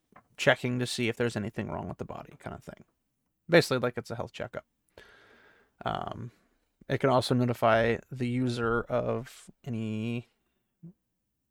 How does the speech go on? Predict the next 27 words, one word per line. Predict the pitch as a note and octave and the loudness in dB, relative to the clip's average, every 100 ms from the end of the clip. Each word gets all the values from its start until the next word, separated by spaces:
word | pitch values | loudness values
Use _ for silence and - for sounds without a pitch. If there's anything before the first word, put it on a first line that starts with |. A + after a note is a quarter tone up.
| _ - | _ -14
potential | - A#2+ - B2+ | -6 -4 -2 0
issues. | C3+ - - - - - _ _ _ _ _ _ _ _ _ _ _ _ - _ _ _ _ _ _ _ - | -2 -2 -6 -8 -14 -16 _ _ _ _ _ _ _ _ _ _ _ _ -20 _ _ _ _ _ _ _ 0
But | B2+ - - - _ _ _ _ _ _ _ _ _ _ _ | 2 2 -4 -14 _ _ _ _ _ _ _ _ _ _ _
he's | - E3 | -2 2
like, | E3 | 6
"Oh, | G3+ G3+ E3 F3+ | 8 8 4 -2
mm, | F3+ F3 | -2 0
um, | F3 E3 _ _ _ - - _ _ _ _ _ _ _ - | -2 -2 _ _ _ -16 -16 _ _ _ _ _ _ _ -4
I'm, | A3 A3+ | 0 4
I'm | A3+ | 4
fine," | A3 F#3 E3+ G3+ G#3+ D#3+ | 8 10 10 8 4 2
even | C#3+ C#3 | 0 2
though | |
he | C3 | 4
feels, | A#2 C3 B2 | 4 2 2
like, | A2 | 0
a | A#2 | 0
chill, | - C3 A#2 A#2+ D3 | 6 8 8 6 2
and | C3+ B2 B2 - | -2 -2 -6 -10
it's | - | -6
not | C#3 C#3+ - _ _ | 2 2 0 _ _
necessarily | D3+ C3 B2 C3 B2 | -6 -4 0 4 4
the | A#2 | 4
one | A#2 G#2+ | 0 0
power | - - G#3 F3 C#3+ | -2 8 10 10 6
that | C3 | 4
he | B2 | 2